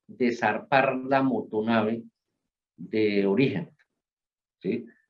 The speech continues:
Debe ser con fecha anterior a la llegada de la motonave, ¿sí? Preferiblemente antes de que zarpe de, de puerto de origen.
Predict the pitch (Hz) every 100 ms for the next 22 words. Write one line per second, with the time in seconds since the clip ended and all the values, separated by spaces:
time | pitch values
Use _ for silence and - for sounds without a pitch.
0 | _ 90 117 127 131 147 143 139 127 -
1 | - 170 170 165 - 120 113 110 104 147
2 | 165 - 95 92 92 98 113 113 101 98
3 | 87 113 139 123 - _ _ _ _ _
4 | - 87 - _ _ _ _ _ 131 127
5 | 127 123 123 147 147 127 156 233 - _
6 | _ _ _ _ _ _ 127 127 139 143
7 | - - - - 135 120 127 120 104 -
8 | - 98 98 110 95 113 113 113 127 -
9 | -